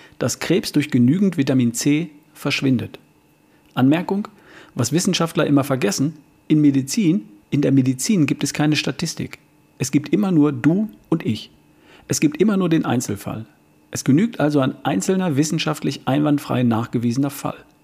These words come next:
Noch einmal, dass Vitamin C in der richtigen Dosis Krebszellen tötet, gesunde Zellen unbehelligt lässt,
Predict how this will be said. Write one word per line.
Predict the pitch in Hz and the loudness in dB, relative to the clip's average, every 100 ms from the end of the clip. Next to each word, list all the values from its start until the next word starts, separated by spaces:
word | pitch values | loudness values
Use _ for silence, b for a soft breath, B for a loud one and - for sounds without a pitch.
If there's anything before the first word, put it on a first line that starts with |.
| _ _ B B B B | _ _ B B B B
Noch | - 135 | -2 0
einmal, | 170 156 98 - B B | 0 0 -2 -8 B B
dass | - 131 | -4 -2
Vitamin | 160 170 139 123 | 0 2 2 2
C | - 180 | 0 0
in | 220 156 | 0 0
der | 139 127 | 0 0
richtigen | 185 - 147 117 | -2 0 0 2
Dosis | 135 143 180 - | 2 2 -2 -6
Krebszellen | - 151 - - - 165 156 160 | -2 -2 -2 -4 -2 0 -2 0
tötet, | 151 147 107 - - _ _ | 0 0 -2 -10 -20 _ _
gesunde | - 120 160 214 196 | -2 2 2 2 0
Zellen | 165 170 170 - | 0 0 0 -2
unbehelligt | 185 185 139 87 110 110 - | 0 0 0 -2 -4 -6 -4
lässt, | - - - | -4 -6 -16